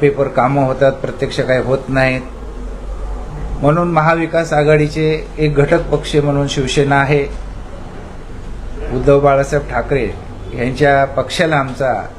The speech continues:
ठाणे शहरामध्ये मुंब्रा कळवा, कळवा विधानसभा वगळून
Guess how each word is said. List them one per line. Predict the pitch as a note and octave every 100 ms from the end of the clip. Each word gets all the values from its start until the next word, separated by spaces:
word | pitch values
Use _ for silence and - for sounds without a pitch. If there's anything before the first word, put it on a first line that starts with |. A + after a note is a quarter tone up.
| - - - - - -
ठाणे | C3 C#3 E3
शहरामध्ये | D#3+ D3 D3 C#3 C3 C#3+ D3 D3+ - - - - - - - - - -
मुंब्रा | - - C3 C#3 D3+
कळवा, | D3+ C#3 C#3 C#3 C3+ C3
कळवा | - C3+ C3+ C#3 C3 A2 - -
विधानसभा | C3+ C#3 D#3 D3+ D3
वगळून | C#3 C3+ C3+ D3+ A#2+